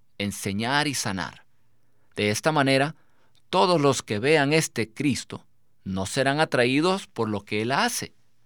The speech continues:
sino que serán atraídos a Él.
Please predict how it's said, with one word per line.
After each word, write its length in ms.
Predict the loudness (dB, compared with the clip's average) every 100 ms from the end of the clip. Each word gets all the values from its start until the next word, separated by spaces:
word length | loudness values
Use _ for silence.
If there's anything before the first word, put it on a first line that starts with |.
| _ _ -20
sino 600 | -14 -10 -4 0 0 0
que 100 | -4
serán 360 | -2 2 2
atraídos 800 | 2 0 -2 0 2 2 0 -4 -14 -8
a 200 | -4 2
Él. 300 | 2 2